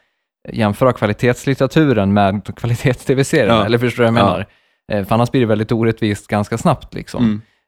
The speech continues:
Speaker 1: Eh, och jag, jag tror det, det där går även igen i popmusik, liksom.
Speaker 2: Fast, fast jag menar ändå att det, det kan sitta någon, någon, någon liten poet som skriver fantastisk, eh,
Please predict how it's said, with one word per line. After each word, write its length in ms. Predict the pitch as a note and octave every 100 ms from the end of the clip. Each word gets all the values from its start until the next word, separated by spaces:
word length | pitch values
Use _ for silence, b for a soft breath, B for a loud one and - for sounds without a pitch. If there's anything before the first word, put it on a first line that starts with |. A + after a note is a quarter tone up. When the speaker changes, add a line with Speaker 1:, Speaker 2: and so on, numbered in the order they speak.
| _ A2+ G#2 F#2+
Speaker 1:
Eh, 80 | G2+
och 120 | G#2+
jag, 180 | G#2+ A#2+
jag 100 | -
tror 140 | B2+
det, 120 | A#2
det 360 | G2 A2+ D2 A2+
där 180 | A#2+ A#2+
går 240 | B2 A#2
även 380 | A2+ A2 A2 G#2+ - _ _
igen 180 | A#2 G#2+
i 60 | G#2+
popmusik, 680 | C3+ - D3 - B2 F#2
liksom. 380 | - - - A2
Speaker 2:
Fast, 200 | C#3 D3
fast 140 | D#3 D3
jag 80 | D#3
menar 200 | D#3 D3
ändå 240 | C3+ D3+
att 140 | D3
det, 100 | B2+
det 180 | A#2+ B2
kan 180 | - B2+
sitta 280 | C3+ - C#3
någon, 240 | C3+ B2
någon, 420 | G#2 A#2 A#2+ A#2 -
någon 180 | A#2
liten 240 | A2 G#2+ A2
poet 340 | A2+ G#2+ G2+
som 140 | A2+ G#2
skriver 280 | G#2+ G#2
fantastisk, 840 | G2+ G#2+ C3 C3+ - A#2 G#2+ - -
eh, 240 | G#2+ G2+